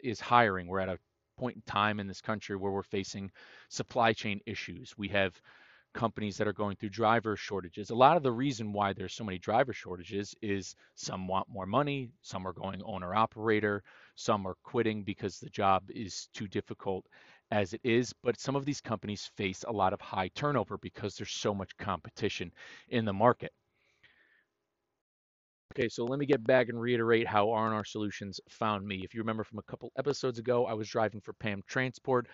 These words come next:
I was pulling Walmart trailers out of a Walmart distribution center in New Braunfels, Texas. I was in Waco.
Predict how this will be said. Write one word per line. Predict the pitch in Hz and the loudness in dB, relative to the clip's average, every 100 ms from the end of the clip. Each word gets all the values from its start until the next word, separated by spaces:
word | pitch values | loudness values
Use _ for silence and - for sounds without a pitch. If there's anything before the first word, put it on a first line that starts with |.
| - - - | -18 -20 -8
I | 120 | -4
was | 113 | -4
pulling | - 139 123 101 | -2 2 2 0
Walmart | 101 120 127 127 - - | 2 2 4 0 -2 -6
trailers | 135 123 104 98 110 - - _ _ _ _ - | 4 6 6 2 -2 -8 -18 _ _ _ _ 2
out | 110 | 4
of | 110 101 90 - | 4 2 -4 -6
a | 107 101 95 | -2 0 -2
Walmart | 90 117 123 113 | 0 2 4 2
distribution | 120 - 110 104 104 | 0 -4 -6 -8 -8
center | - 98 98 110 _ | -6 -4 -4 -6 _
in | 104 | -10
New | 98 | -4
Braunfels, | 107 101 - 95 | -2 -2 -4 -6
Texas. | - 92 - - - | -4 -4 -6 -20 -2
I | 101 | 0
was | 95 90 | 0 -2
in | 95 87 | -8 -2
Waco. | 104 117 - 120 110 | 2 2 4 0 0